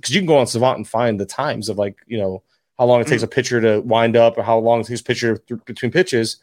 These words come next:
Speaker 1: What we don't realize or what we might not think about, the average person, like, they're like, Oh, like, like, what's gonna happen to this pitcher?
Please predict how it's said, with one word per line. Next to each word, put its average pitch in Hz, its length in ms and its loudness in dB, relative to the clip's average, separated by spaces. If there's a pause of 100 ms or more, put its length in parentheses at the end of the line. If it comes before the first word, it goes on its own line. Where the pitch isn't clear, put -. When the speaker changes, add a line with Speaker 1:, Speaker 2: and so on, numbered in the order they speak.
(880)
Speaker 1:
What 196 180 2
we 208 100 4
don't 190 180 4
realize 151 340 4
or 139 60 2
what 131 120 2
we 131 120 2
might 131 180 2
not 120 200 -4
think 123 160 0
about, 139 240 2
the 127 80 2
average 123 180 2
person, 127 380 -4 (160)
like, 127 180 0
they're 139 80 4
like, 135 180 2
Oh, 196 260 4
like, 131 360 2 (480)
like, 123 120 -4
what's 127 160 -4
gonna 165 100 0
happen 139 140 -2
to 143 60 0
this 135 120 0
pitcher? - 380 -8